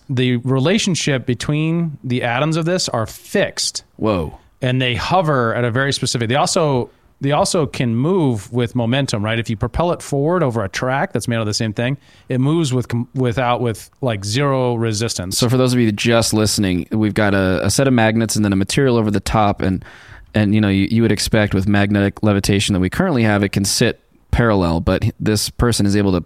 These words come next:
Speaker 2: apply pressure to it and manipulate it so that it hovers in a, in, in whatever position he, he manipulates it
Speaker 1: Addi-
Speaker 2: to.
Speaker 1: additionally to that, it requires the energy input of keeping it very cold, which is very expensive, uh, using this typically.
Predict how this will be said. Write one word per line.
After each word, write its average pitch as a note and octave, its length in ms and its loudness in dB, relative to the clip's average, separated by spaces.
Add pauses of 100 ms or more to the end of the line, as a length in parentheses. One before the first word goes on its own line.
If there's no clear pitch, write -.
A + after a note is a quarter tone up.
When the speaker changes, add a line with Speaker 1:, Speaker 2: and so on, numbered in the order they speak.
Speaker 2:
apply G#2+ 340 0
pressure G#2 420 0
to F#2+ 220 2
it F2 80 2
and F2+ 160 0
manipulate G2 580 0
it F2+ 80 -2
so - 100 -6
that F#2 120 2
it E2+ 80 -2
hovers F#2+ 480 0
in F2+ 100 0
a, F2+ 180 -2 (580)
in, G2 280 0
in G2+ 240 2
whatever A2 540 2
position G2 460 0
he, F2+ 220 0
he F#2+ 120 0
manipulates F2+ 560 -2
it D3+ 100 0
Speaker 1:
Addi- - 100 -4
Speaker 2:
to. F3+ 200 0
Speaker 1:
additionally F#3 380 0
to C3 80 0
that, A#2 280 0
it B2+ 160 -4
requires E3+ 560 0
the B2+ 160 -4
energy B2 280 0
input C#3+ 420 -2
of - 80 -6
keeping A2+ 240 -2
it G2 80 -4
very A#2 240 0
cold, C#3 420 -2
which B2+ 180 -4
is G#2 60 -2
very A#2+ 180 0
expensive, G#2+ 760 -4 (180)
uh, A#2 140 0
using A2 420 -2
this G#2+ 140 -2
typically. A2 460 -4